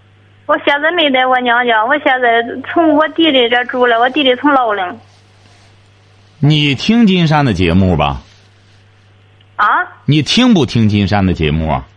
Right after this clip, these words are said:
Speaker 1: 我以前没听过，这是朋友告诉我的手机号，我给你打过去的。我
Speaker 2: 你爸妈，
Speaker 1: 他
Speaker 2: 你爸妈听不听啊？
Speaker 1: 他也不听。
Speaker 2: 所以说你这一家人一点见识都没有。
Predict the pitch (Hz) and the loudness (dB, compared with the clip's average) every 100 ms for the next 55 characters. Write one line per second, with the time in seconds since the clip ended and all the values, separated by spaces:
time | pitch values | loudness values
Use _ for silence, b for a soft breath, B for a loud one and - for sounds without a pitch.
0 | _ _ _ - B B - 269 311 311 | _ _ _ -20 B B -6 -2 0 0
1 | 339 339 349 392 311 - 285 269 254 220 | -2 0 -2 -2 -4 -2 0 2 2 2
2 | 196 - 285 285 - 381 392 359 320 285 | -2 -4 -2 -4 -2 -2 0 2 0 -2
3 | B B - 370 311 269 233 269 311 349 | B B -2 -2 0 0 0 0 -2 0
4 | 320 285 294 294 233 214 262 294 285 277 | 0 0 0 0 0 0 0 2 0 0
5 | - 233 247 - 254 233 220 247 214 170 | -2 -2 -4 -4 0 0 0 0 2 4
6 | 254 214 208 226 214 170 - 190 190 170 | 4 4 4 4 2 -2 -4 0 0 4
7 | 240 208 220 196 - 175 156 110 127 117 | 4 4 4 2 -2 0 0 0 0 0
8 | 98 - _ _ _ _ _ _ _ - | -2 -6 _ _ _ _ _ _ _ -6
9 | 254 269 277 277 262 247 - 180 180 269 | -2 0 -2 0 0 -2 -4 -6 -4 -6
10 | - 220 359 294 208 180 165 139 156 156 | 0 2 4 2 2 0 0 0 0 0
11 | 143 160 156 123 151 220 160 135 262 175 | 0 0 0 0 0 0 -2 0 0 0
12 | 110 104 101 101 80 60 | -2 -2 0 0 0 -6